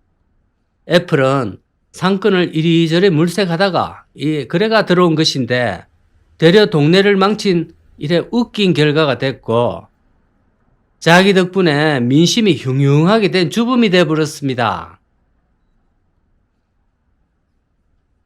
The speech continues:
자, 애플도 그래 큰 돈을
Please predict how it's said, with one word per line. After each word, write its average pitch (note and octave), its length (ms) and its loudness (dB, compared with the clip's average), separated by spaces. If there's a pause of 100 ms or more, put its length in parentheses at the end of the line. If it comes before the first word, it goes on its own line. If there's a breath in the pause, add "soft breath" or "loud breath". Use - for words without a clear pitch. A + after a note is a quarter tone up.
(1500)
자, D#3 200 0
애플도 F3+ 520 0
그래 A3+ 260 0
큰 A#3 320 -6
돈을 A#3+ 360 -4